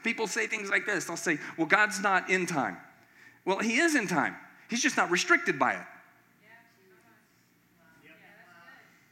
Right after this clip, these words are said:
He's imparted so much of his nature and his character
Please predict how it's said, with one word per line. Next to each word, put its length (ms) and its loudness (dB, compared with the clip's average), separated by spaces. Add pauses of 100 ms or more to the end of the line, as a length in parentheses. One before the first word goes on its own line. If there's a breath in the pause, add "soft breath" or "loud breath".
(840 soft breath)
He's 240 2
imparted 640 2
so 220 0
much 220 2
of 100 0
his 160 0
nature 440 0
and 120 0
his 140 0
character 580 2